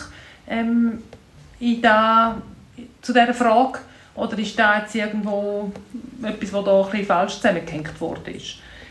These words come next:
Genau. Ähm, ja, also, kritisch denken, ich glaube, das ist etwas, wo man, wo ich jetzt auf den ersten Blick das Gefühl habe, es ist ein bisschen einfacher zum Fördern als Kreativität.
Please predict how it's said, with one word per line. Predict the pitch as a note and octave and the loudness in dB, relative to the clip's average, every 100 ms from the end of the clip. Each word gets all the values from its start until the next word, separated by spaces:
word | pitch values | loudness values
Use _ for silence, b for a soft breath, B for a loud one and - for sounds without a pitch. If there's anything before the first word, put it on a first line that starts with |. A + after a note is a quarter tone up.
| B - | B -8
Genau. | F#3+ E3 E3 E3 E3 - - - - B B B - - | -6 -6 -8 -12 -12 -12 -12 -16 -20 B B B -18 -8
Ähm, | F#3+ F3+ F3 E3+ F3 F3 - - - - - - - - | -4 -2 -2 -4 -8 -8 -12 -16 -18 -20 -20 -20 -20 -8
ja, | G#3+ A3+ B3+ - - | 2 4 4 2 -6
also, | G3 G3 - - - - - | -10 -12 -14 -20 -20 -20 -10
kritisch | - C#4 C#4 - | 0 0 0 0
denken, | C4 C4+ C#4 - G#3 - - _ _ - | 2 2 0 0 0 -2 -14 _ _ -12
ich | A#3 | 0
glaube, | A#3+ A3+ | 2 2
das | B3 C4 C4+ | 2 2 0
ist | |
etwas, | A3+ A3+ A#3+ A3+ - B B - - | -2 -2 -4 -6 -10 B B -20 -10
wo | G#3+ | -6
man, | G#3 G#3 G3 G3 F#3+ - - _ - - G3 | -2 2 4 2 -2 -16 -20 _ -20 -18 2
wo | A#3+ | 4
ich | D4+ | 4
jetzt | D4 C4+ | 4 0
auf | C4 | 2
den | B3 | 4
ersten | D4 - | 4 2
Blick | B3+ | -2
das | - | -2
Gefühl | - B3+ C4 A#3+ | 0 2 4 2
habe, | A3+ - | 0 -4
es | |
ist | - | -6
ein | A#3 | -6
bisschen | - A#3+ - G3+ | -6 -8 -6 -4
einfacher | A3+ D4+ D#4 D4+ D4+ - D4+ D4+ | -2 -2 2 2 0 -4 -6 -6
zum | - C#4 | -4 -2
Fördern | C4+ C4 C#4 C#4+ | 0 2 0 0
als | B3+ B3+ - | -2 -2 -2
Kreativität. | C4 B3 B3+ B3 B3 A3 A#2 A#2 - - | 0 0 0 -2 0 0 0 -2 -12 -16